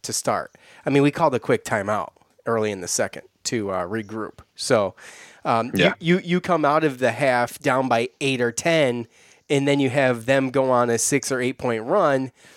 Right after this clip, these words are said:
Speaker 1: Now we're talking, you know, big time
Speaker 2: Oh, yeah.
Speaker 1: deficit. So
Speaker 2: Dude,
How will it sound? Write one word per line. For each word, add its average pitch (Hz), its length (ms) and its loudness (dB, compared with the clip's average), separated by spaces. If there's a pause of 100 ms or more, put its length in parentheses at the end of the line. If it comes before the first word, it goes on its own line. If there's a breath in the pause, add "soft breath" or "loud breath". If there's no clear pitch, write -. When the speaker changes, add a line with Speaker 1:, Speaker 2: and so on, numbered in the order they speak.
(160 soft breath)
Speaker 1:
Now 113 120 0
we're 170 160 0
talking, 120 640 0 (420)
you 147 160 -2
know, 104 280 -4 (920)
big 151 180 -2
time 107 340 -2 (280)
Speaker 2:
Oh, 131 140 2
yeah. 90 100 2
Speaker 1:
deficit. 110 480 -4 (320)
So 127 320 0
Speaker 2:
Dude, 120 220 0